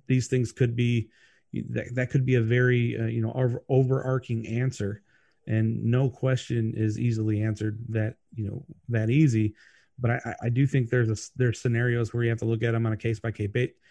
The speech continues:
case-by-case basis, and I do th-, think that there are certain crimes that should prevent you. But just the, you know, right now it's, you know, a felony and that's it. You know, I, I, I think they should, uh, I think gov-, the,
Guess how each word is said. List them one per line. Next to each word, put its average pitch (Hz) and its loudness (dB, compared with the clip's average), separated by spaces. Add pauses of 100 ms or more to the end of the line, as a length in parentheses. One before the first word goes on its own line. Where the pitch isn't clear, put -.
(120)
case-by-case 127 0
basis, 135 2 (340)
and 123 2
I 120 2
do 127 4
th-, 113 -6 (360)
think 123 0
that 117 -8
there 117 2
are 113 0
certain 117 -2
crimes 113 -2
that 113 -6
should 120 -4
prevent 113 0
you. 139 -2 (560)
But 117 0 (240)
just - 0
the, 120 0
you 113 0
know, 107 0 (200)
right 123 0
now 120 0
it's, - -6 (180)
you 113 -2
know, 104 -2 (140)
a 117 -2
felony 120 0
and 107 -2
that's 107 -4
it. 117 -2 (520)
You - -4
know, 107 0
I, 110 -2
I, 117 -2
I 110 -2
think 113 -2
they 120 2
should, 110 -2
uh, 110 -2 (420)
I 107 -8
think 127 0
gov-, 127 0
the, 127 -8